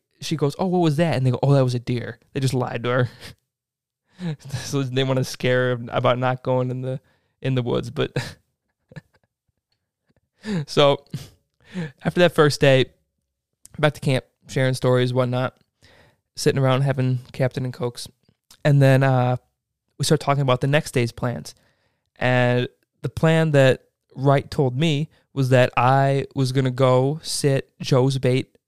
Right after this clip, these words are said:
again in the morning, and then I'd probably sit somewhere else since the, in the afternoon, since the wind was gonna change. So just like the night before, we know we, we eat dinner at Wright and Shirley's, and then we, uh, they take us, we go, uh, we go back to the condo,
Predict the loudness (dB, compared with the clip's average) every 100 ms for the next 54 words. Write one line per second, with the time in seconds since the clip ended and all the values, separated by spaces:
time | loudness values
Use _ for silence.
0 | -8 -2 0 0 0 0 0 0 -2 -2
1 | 0 0 0 -2 -2 -6 -6 -2 -2 0
2 | 0 0 -2 -10 -8 -4 -4 -2 -2 0
3 | -2 0 0 0 -2 0 0 0 -4 -4
4 | -2 0 0 -2 -8 -12 -10 -10 -10 -14
5 | _ _ _ _ _ -2 2 2 2 0
6 | 0 0 0 0 -4 0 4 4 6 4
7 | 2 -2 -2 -2 -4 -6 -6 -6 -2 -2
8 | 0 -2 -6 _ -6 -6 -4 -4 -2 -4
9 | -8 -10 -20 -20 -8 -4 -2 -2 -2 -2
10 | -2 -4 -6 _ _ _ _ _ _ _
11 | _ _ _ _ -6 -2 0 0 0 -2
12 | -2 -8 -12 _ _ -12 -4 -4 0 -2
13 | 0 -2 -2 -4 -10 -6 -4 -2 -2 -4